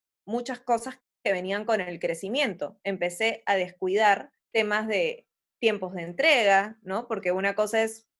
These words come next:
una orden de compra pequeña que la puedes controlar y otra cosa es empezar,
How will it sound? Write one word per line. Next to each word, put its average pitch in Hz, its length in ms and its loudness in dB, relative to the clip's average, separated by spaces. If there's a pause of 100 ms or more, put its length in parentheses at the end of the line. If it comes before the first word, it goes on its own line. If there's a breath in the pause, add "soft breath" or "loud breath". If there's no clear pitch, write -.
(100)
una 208 260 2
orden 214 220 2
de 220 100 0
compra 220 300 2
pequeña 208 600 2
que 180 100 0
la 175 140 2
puedes 196 200 2
controlar 202 720 2
y 202 120 0
otra 202 200 -2
cosa 208 260 -4
es 208 200 -10
empezar, 202 580 -2